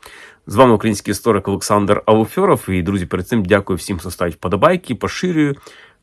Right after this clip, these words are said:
пише коментарі. Мені дуже цікаво читати їх, друзі. І, звісно, дякую всім, хто є патронами і допомагає фінансово на картки, на Patreon, на, там,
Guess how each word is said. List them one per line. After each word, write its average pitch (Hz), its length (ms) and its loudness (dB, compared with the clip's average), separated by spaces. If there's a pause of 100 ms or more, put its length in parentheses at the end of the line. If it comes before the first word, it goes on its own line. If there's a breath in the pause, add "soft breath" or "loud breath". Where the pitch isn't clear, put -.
(220)
пише 113 320 0
коментарі. 117 560 2
Мені 107 120 0
дуже 92 160 -6
цікаво 95 380 -4
читати - 420 -4
їх, 113 100 -2
друзі. 104 360 -4 (200 loud breath)
І, 120 120 0
звісно, 107 300 -2
дякую 92 300 -2
всім, 120 260 -6
хто - 180 -8
є 85 100 -4
патронами 98 540 -4
і - 20 -6
допомагає 90 460 -6
фінансово 98 540 -8
на 76 120 -10
картки, 135 720 -4
на 85 140 -4
Patreon, 104 720 -2
на, - 100 -12
там, - 200 -16